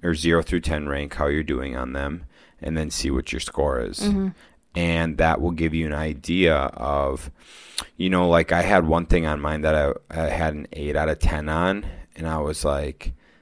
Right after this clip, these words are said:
Speaker 1: "Man, this gotta go fucking low on the list because I'm already
Speaker 2: You're already doing it.
Speaker 1: doing it."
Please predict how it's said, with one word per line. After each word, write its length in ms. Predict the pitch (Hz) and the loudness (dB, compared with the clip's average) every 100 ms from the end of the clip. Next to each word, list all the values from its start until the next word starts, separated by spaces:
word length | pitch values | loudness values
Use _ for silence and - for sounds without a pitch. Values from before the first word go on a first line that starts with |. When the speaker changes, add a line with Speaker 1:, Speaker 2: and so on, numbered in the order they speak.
| _ - | _ -8
Speaker 1:
"Man, 200 | 71 73 | -6 -4
this 160 | - | -4
gotta 240 | - 58 57 | -2 -4 -4
go 160 | 57 | -6
fucking 420 | 57 - 71 71 69 | -4 -4 -4 -8 -8
low 420 | 64 67 92 87 | -4 2 4 4
on 180 | 71 65 | 2 -4
the 80 | 64 | -6
list 300 | 55 62 - | -4 -4 -2
because 340 | 64 - 69 | -4 -2 -6
I'm 220 | 67 65 | -6 -6
already 560 | 67 67 57 58 58 - - | -4 -4 -6 -8 -10 -12 -8
Speaker 2:
You're 140 | 202 185 | 0 2
already 160 | 180 | 2
doing 240 | 170 170 160 | 2 -2 -2
it. 320 | 165 - 170 | -8 -10 -6
Speaker 1:
doing 300 | 165 78 73 | -2 -2 -2
it." 180 | 67 | -6